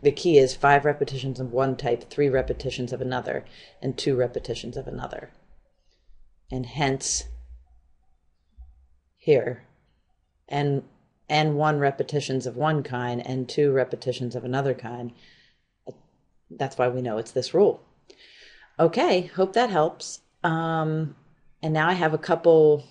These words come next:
sort of extras. Mixed bag. What counting technique do I use? The Hazelwood City Council consists of five men and four women. How many different subcommittees can be formed that consist of three men and two women? So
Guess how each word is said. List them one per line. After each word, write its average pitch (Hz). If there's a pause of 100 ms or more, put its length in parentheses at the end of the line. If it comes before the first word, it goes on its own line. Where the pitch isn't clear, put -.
(280)
sort 156
of 139
extras. 180 (960)
Mixed 160
bag. 156
What 170
counting 170
technique 156
do 175
I 180
use? 170 (920)
The 160
Hazelwood 175
City 165
Council 156
consists 151
of 135
five 147
men 147
and 127
four 139
women. 143 (400)
How 156
many 165
different 160
subcommittees 160
can 151
be 139
formed 139
that 127
consist 143
of 131 (100)
three 147
men 139
and 127
two 143
women? 170 (1080)
So 139